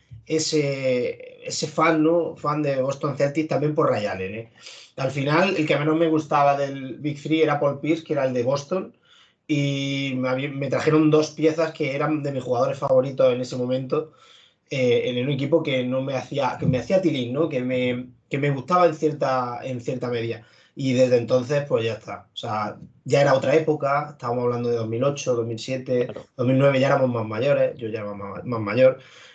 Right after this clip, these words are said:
Speaker 1: y ya podía verme mucho más partidos. Cuestión de verse partidos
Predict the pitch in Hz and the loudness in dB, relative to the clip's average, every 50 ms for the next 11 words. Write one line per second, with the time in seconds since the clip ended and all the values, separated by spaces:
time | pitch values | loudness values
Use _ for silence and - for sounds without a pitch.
0 | - _ _ - 143 143 139 135 135 135 135 131 123 120 123 131 127 127 123 123 | -20 _ _ 2 4 4 4 4 2 2 2 2 0 2 2 2 2 4 2 2
1 | 120 120 123 120 123 117 - 120 113 113 - - 107 104 - 165 165 147 143 147 | 0 0 -2 -4 -6 -6 -6 -6 -6 -6 -6 -8 -8 -2 2 2 2 2 2 -2
2 | - - - - - - _ _ _ _ _ 139 123 - 165 160 170 165 160 156 | -2 -8 -14 -18 -20 -20 _ _ _ _ _ -6 0 2 4 6 8 6 6 6
3 | 151 151 127 120 117 113 113 170 165 156 151 147 151 - - | 2 0 -4 -4 -4 -4 -2 -2 -2 0 -2 -4 -6 -8 -12